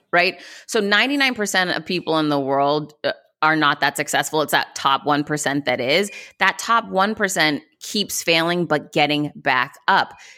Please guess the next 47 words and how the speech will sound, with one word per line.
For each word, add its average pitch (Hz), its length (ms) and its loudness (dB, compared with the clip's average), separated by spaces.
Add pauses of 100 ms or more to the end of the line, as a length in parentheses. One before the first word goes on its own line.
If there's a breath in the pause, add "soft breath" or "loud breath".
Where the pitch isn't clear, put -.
(100)
You 175 100 -2
know, 160 260 4
when 156 320 -2
I 165 320 2
got 156 260 0
fired, 170 460 2
I 131 80 2
could 170 220 -2
have 160 80 -2
just 165 200 -6
gone 160 280 0
back 151 300 0
to 175 60 -8
what 156 120 0
I 147 80 2
always 147 480 0
knew, 185 240 -2 (180)
known, 175 400 0
and, 143 160 -2
and 156 140 0
that 147 180 2
would 156 100 2
have 139 80 0
been 135 120 -2
an 135 180 -4
epic 175 260 -2
fail. 147 420 0 (280 loud breath)
But 190 100 2
instead, 190 320 0
I 196 60 4
decided 170 400 0
to - 40 -8
take 156 120 -2
a 143 60 -2
chance 147 320 -2
on 156 120 0
me. 160 320 -2
It 208 120 0
has 196 200 -2
not 185 300 0
been 185 160 0
smooth 175 360 -4
sailing. 175 500 0
There's 165 240 0
been 156 400 0
countless 175 640 -4
times 170 480 0